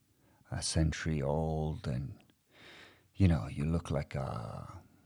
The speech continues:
you look like a, kind of a hairy raisin or something, you know,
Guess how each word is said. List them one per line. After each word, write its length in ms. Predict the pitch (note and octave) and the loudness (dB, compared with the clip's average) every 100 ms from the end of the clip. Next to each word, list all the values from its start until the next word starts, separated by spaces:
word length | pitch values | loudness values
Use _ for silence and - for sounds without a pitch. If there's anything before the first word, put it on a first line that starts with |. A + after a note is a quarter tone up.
| _ _ - - - - | _ _ -20 -20 -20 -8
you 140 | - F2 | 0 2
look 240 | D#2+ - | 2 0
like 280 | D2 - - | -4 -2 0
a, 580 | D2+ C#2 C#2+ A#1+ G1+ - - | 0 0 -2 -6 -8 -10 2
kind 160 | F2+ | 4
of 120 | E2+ | 4
a 60 | - | 0
hairy 460 | - G2+ F#2 E2 D#2+ | 0 6 6 6 4
raisin 640 | E2 E2+ D#2+ E2+ D2+ D2 | 4 4 2 2 2 0
or 60 | - | -2
something, 480 | - - - G#2 F2 - _ _ _ - | -4 -6 -10 -16 -18 -20 _ _ _ -4
you 100 | F2 | -2
know, 280 | D2+ F2+ | 0 -2